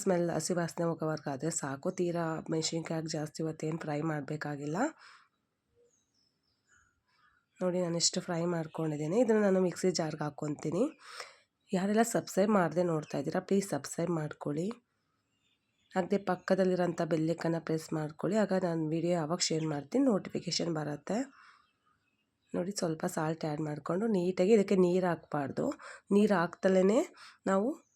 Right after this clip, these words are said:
ತರ್ತರೆಯಾಗಿ ಪೇಸ್ಟ್ ಮಾಡ್ಕೋಬೇಕು. ನೋಡಿ ಇಷ್ಟ ಆದ್ರೆ ಸಾಕಾಗತ್ತೆ. ನೋಡಿ ನಾನು ನೀರು ಹಾಕಿಲ್ಲ, ಅದು ಮೂಲಂಗಿಲೇ ನೀರಿನ ಅಂಶ ಇರುತ್ತಲ್ವ, ಅದೇ ಸಾಕಾಗತ್ತೆ.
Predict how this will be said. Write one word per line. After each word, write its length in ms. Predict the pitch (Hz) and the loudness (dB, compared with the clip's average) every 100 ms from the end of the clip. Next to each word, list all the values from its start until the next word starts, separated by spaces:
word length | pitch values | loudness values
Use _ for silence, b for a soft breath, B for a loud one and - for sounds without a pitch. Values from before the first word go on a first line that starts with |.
| - 185 | -2 0
ತರ್ತರೆಯಾಗಿ 720 | 165 - 170 170 170 175 277 359 _ _ - | 2 2 2 2 0 -2 -4 -4 _ _ 0
ಪೇಸ್ಟ್ 220 | 180 - 180 | 0 2 0
ಮಾಡ್ಕೋಬೇಕು. 640 | 160 - 147 135 131 190 294 - B B B _ _ 190 | 0 -2 -4 -4 -2 -2 -2 -4 B B B _ _ -2
ನೋಡಿ 180 | 180 202 190 | 2 4 2
ಇಷ್ಟ 200 | - - 175 | 0 2 2
ಆದ್ರೆ 180 | 170 180 - | 4 0 0
ಸಾಕಾಗತ್ತೆ. 600 | 151 151 156 156 - 202 190 | -4 -2 -4 -4 -2 0 2
ನೋಡಿ 180 | 147 202 | 2 0
ನಾನು 140 | 175 175 | 2 2
ನೀರು 220 | 165 175 165 | 2 2 0
ಹಾಕಿಲ್ಲ, 360 | 156 - 156 196 | -2 0 0 2
ಅದು 100 | 214 180 | 4 4
ಮೂಲಂಗಿಲೇ 480 | 165 175 175 175 180 180 | 2 2 2 2 2 2
ನೀರಿನ 240 | 170 165 | 2 0
ಅಂಶ 140 | 156 - 165 | 0 0 0
ಇರುತ್ತಲ್ವ, 440 | 151 - 156 156 220 269 B B B B - | -2 -4 -4 0 0 0 B B B B -4
ಅದೇ 140 | 165 180 | -2 -2
ಸಾಕಾಗತ್ತೆ. 540 | - 160 156 151 147 | -2 -4 -4 -4 0